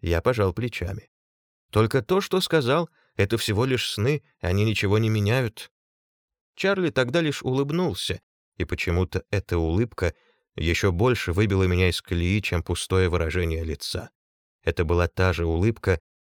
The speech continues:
какую он адресовал Хейгу в тот день.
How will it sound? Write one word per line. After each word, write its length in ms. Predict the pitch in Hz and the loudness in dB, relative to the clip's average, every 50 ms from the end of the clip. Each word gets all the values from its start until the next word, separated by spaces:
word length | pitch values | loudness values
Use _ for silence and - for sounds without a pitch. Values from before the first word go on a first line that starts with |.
| _ _ _ _ | _ _ _ _
какую 440 | - 90 85 - 120 131 127 127 - | -2 -2 0 2 2 2 2 2 2
он 220 | - 120 117 117 - | 0 0 0 0 0
адресовал 600 | 113 110 98 101 101 - - 95 90 110 110 104 | -2 0 2 0 0 0 0 2 2 4 2 2
Хейгу 460 | - - - 104 117 127 120 113 113 | 0 -2 -2 -2 0 0 0 0 -2
в 100 | 107 - | -2 -2
тот 320 | - - 92 87 78 69 71 | -2 -2 0 0 0 -4 -8
день. 280 | - 85 87 87 98 | -8 -8 -8 -8 -12